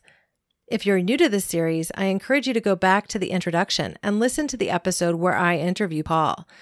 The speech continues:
just before the beginning of this book series. That will provide all the context you need and get you thinking about what regeneration means to you.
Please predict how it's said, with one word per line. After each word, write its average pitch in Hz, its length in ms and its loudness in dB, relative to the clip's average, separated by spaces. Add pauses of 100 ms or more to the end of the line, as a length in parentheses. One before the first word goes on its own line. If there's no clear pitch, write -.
(320)
just 208 200 2
before 180 300 0
the 165 80 -2
beginning 170 480 0
of 160 200 -4
this 180 180 0
book 165 180 -4
series. - 540 -4 (600)
That 190 220 2
will 220 180 2
provide 175 560 0
all 202 300 4
the 220 100 0
context 185 640 -2
you 214 240 0
need 180 420 0
and 190 160 -2
get 202 140 0
you 214 100 -2
thinking 202 420 -2
about 180 300 2
what 170 300 0
regeneration 170 760 -2
means 156 300 -4
to - 140 -8
you. 160 260 0